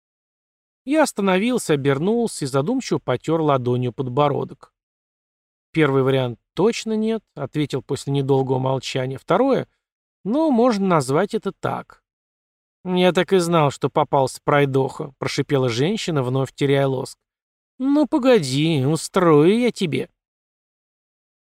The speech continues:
«Хочу открыть здесь адвокатский кабинет», перебил я озлобленную тетку. «А по поводу съехать,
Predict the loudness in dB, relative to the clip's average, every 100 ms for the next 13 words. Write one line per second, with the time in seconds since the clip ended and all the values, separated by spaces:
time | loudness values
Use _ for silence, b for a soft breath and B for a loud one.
0 | _ -4 2 2 2 0 0 -2 -2 0
1 | 0 2 2 0 -6 -6 -2 0 0 -2
2 | -6 _ -4 -2 -2 -2 0 0 0 0
3 | 0 0 -2 -4 -6 -10 -10 -14 -16 _
4 | _ -6 -2 0 2 0 0 -4 0 0
5 | 0 -8 -10